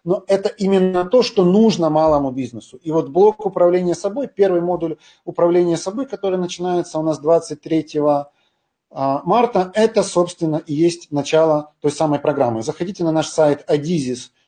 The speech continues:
точка me слэш двадцать один, смотрите, присоединяйтесь, буду рад вас всех видеть, ну и уверен, Владимир тоже будет рад вас видеть на нашей программе, как один из наших преподавателей. Спасибо, до свидания.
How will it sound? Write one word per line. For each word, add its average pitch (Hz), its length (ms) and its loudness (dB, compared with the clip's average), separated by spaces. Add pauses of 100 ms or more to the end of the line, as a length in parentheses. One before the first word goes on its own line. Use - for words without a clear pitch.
(240)
точка 147 380 0
me 135 380 -2 (180)
слэш 165 500 2
двадцать 170 520 0
один, 254 400 -4 (140)
смотрите, 214 640 0
присоединяйтесь, 180 1040 -2 (260)
буду 170 460 0
рад 156 240 2
вас 147 220 0
всех - 260 -10
видеть, 196 280 -4
ну 165 180 2
и 139 120 0
уверен, 143 380 0
Владимир 135 400 -2
тоже 131 380 -4 (360)
будет 135 300 -2
рад 139 200 4
вас 135 180 0
видеть 135 180 -6
на 127 80 -2
нашей 135 260 -4
программе, 190 440 0
как 170 320 2
один 143 300 -4
из 135 380 -10 (380)
наших 135 320 -4
преподавателей. 123 680 -2 (320)
Спасибо, 254 640 2 (240)
до 123 120 0
свидания. 117 600 -2